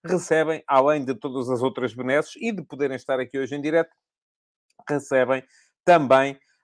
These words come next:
ah, os textos que são exclusivos para subscritor premium. Eu anteontem enganei-me, disse que ontem ia haver F oitenta, não era ontem, é hoje.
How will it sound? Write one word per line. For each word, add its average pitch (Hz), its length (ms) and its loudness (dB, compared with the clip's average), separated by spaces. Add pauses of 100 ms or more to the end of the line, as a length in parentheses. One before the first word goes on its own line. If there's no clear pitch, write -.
(160)
ah, 123 1300 6
os 151 220 -4
textos 139 340 2
que - 120 -16
são 135 180 -4
exclusivos 123 720 -8
para 117 260 -4
subscritor 113 640 -10
premium. 87 380 -14
Eu 156 180 -6
anteontem 127 680 -6
enganei-me, 139 420 -6
disse 127 220 -14
que 135 120 -8
ontem 113 280 -6
ia 107 100 -2
haver 107 240 -4
F 113 180 -6
oitenta, 147 320 -10
não 123 180 -8
era 117 140 0
ontem, 143 480 -4
é 123 120 0
hoje. 156 380 0